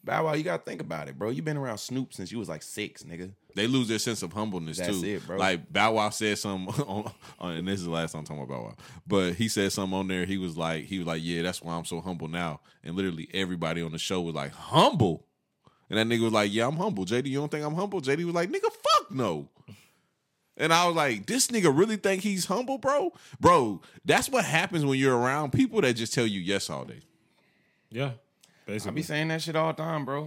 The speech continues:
Speaker 1: Like, I seen something on I G the other day. It was like, "The humble don't stumble" and shit like that. I'm like, "Man, bro, like,
Speaker 3: But you gotta
Speaker 1: half of
Speaker 3: think
Speaker 1: y'all
Speaker 3: about
Speaker 1: niggas
Speaker 3: this,
Speaker 1: don't
Speaker 3: though,
Speaker 1: even really
Speaker 3: too.
Speaker 1: be humble, bro."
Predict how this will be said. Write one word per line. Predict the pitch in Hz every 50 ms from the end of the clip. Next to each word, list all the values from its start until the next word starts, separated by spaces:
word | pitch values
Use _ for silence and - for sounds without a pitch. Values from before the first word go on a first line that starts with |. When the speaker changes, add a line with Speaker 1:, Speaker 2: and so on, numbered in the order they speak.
| 135
Speaker 1:
Like, | 80 101 113 117
I | 123
seen | - - 127 123 120
something | - 123 113 113 113 104
on | 101 107 104 87
I | 90 110 113 107
G | 110 113
the | 98 95 85
other | 82 87
day. | 85
It | 90
was | 87 80
like, | 78 80 69
"The | 69 71
humble | - 92 92 87 82 82
don't | 73 85 87 85 -
stumble" | - - 92 90 87 71 69 78 78
and | 78 78 76
shit | - - 80 - -
like | 71 87 80 73
that. | 80 82 87 110
I'm | 135 139 127 127
like, | 127 123 123
"Man, | 127 135 135 135 131 127 123
bro, | 127 135 135 131 127 127
like, | 120 127 127 -
Speaker 3:
But | - - -
you | 143 165
gotta | 202 180 143 127
Speaker 1:
half | 160
of | 160
Speaker 3:
think | 165 160
Speaker 1:
y'all | 156 156
Speaker 3:
about | 135 127 127
Speaker 1:
niggas |
Speaker 3:
this, | 131 143 147 143
Speaker 1:
don't | 139
Speaker 3:
though, | 131 123 120
Speaker 1:
even | 135 139
really | 151 139 123 110 104 135
Speaker 3:
too. |
Speaker 1:
be | 131 123
humble, | 143 - - - 78 78
bro." | 82 98 117 131